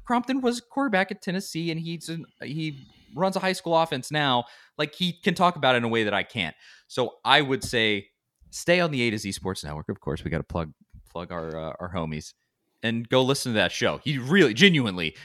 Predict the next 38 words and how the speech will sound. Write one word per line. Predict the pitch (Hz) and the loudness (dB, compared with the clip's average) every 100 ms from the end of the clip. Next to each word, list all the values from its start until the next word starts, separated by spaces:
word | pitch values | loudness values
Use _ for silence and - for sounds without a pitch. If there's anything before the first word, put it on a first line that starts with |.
| - | -6
I, | - 95 95 90 87 - | 2 6 6 6 2 0
I | 87 87 82 - | 2 2 0 -4
think | 92 - - - | -8 -10 -14 -8
it's, | 87 - - | -8 -10 -10
it's | - 95 | -8 -6
a | |
great | - 95 | -2 -2
breakdown. | - 82 - - _ | -2 -4 -6 -18 _
Go | 101 | 2
listen | 98 - | 2 0
to | 85 76 | -4 -6
it, | 73 _ _ _ - | -6 _ _ _ -8
uh, | 85 76 - | -6 -6 -2
A | 92 | -2
to | |
Z | 82 76 | -2 -4
Sports | 85 78 | -6 -8
YouTube. | 76 - - | -10 -12 0
But, | 139 131 - - - - - _ _ - | 2 2 -2 -20 -20 -20 -20 _ _ 0
um, | 113 110 104 98 _ _ _ _ _ _ - | 2 2 0 -4 _ _ _ _ _ _ -6
so | - 156 135 | 4 4 4
th-, | 135 98 135 - | -2 -8 -8 2
I | 143 | 2
will | 143 147 | 4 2
happily | 139 143 139 127 | 6 4 4 2
admit, | 110 117 | 2 2
like, | 110 98 92 - _ _ _ | 4 4 4 -6 _ _ _
it | 151 143 | -6 -6
scares | - 135 139 127 | 0 2 2 0
me | 127 127 | -2 0
a | 120 | 0
little | 113 120 | 2 0
bit | 113 120 120 | 2 0 0
that | 110 - | -4 -4
the | 95 | -10
recruiting, | - 196 202 196 190 - _ _ _ _ _ | -2 2 2 2 0 -6 _ _ _ _ _
his, | 135 120 - - | -8 -8 -10 -12
his | 117 110 - | -8 -8 -8